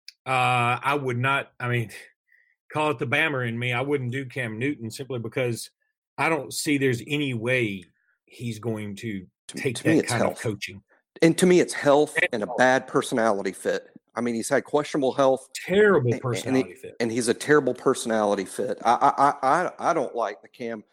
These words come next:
Speaker 2: Now, I'm not saying that Cam Newton's days as a starting quarterback or a successful starting quarterback are over. I don't know that. I'm just saying that that doesn't feel,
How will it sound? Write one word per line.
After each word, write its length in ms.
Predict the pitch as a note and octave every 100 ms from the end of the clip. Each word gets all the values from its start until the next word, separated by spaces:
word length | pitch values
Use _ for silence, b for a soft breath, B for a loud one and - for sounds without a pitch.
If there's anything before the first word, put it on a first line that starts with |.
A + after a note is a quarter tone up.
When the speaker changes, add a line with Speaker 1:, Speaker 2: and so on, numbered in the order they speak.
| b F3
Speaker 2:
Now, 200 | E3+ E3+
I'm 120 | F3
not 220 | E3+ -
saying 220 | D#3+ C#3+
that 120 | C3 -
Cam 220 | C#3 C3
Newton's 280 | C3+ A#2 F#2+
days 320 | A#2+ B2 G#2
as 120 | F#2
a 40 |
starting 400 | - - B2 G#2+
quarterback 580 | - A#2+ A#2+ G2+ G2 F#2+
or 60 | F2+
a 40 |
successful 520 | - - - B2 -
starting 360 | - - G#2 G2+
quarterback 440 | - G#2 G2 G#2
are 120 | F2+ A#2
over. 220 | A#2+ G#2
I 80 | B2+
don't 180 | -
know 160 | A#2 A2
that. 240 | G#2+ G#2 - _ -
I'm 100 | D3
just 140 | C#3
saying 160 | B2 G#2+
that 120 | B2+ b b _ _ _ _ _ _ -
that 180 | C#3 -
doesn't 340 | F3 C#3+ B2
feel, 720 | - - C3+ C3+ A#2 F2+ -